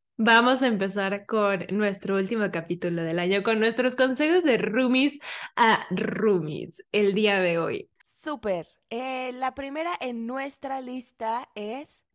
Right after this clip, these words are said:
Speaker 2: que la vida se va en un instante y disfruta a tus seres queridos.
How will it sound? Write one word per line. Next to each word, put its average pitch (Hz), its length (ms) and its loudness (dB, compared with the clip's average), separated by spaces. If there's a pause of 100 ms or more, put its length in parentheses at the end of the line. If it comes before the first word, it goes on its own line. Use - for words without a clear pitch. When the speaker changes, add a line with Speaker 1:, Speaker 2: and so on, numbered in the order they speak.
Speaker 2:
que 233 160 -8
la 220 160 -4
vida 262 260 -6
se 240 140 -6
va 208 140 -2
en 208 80 -6
un 208 160 -6
instante 170 760 -10 (100)
y 175 120 -8
disfruta 190 540 -10
a 190 80 -8
tus 160 180 -14
seres 151 300 -14
queridos. - 640 -20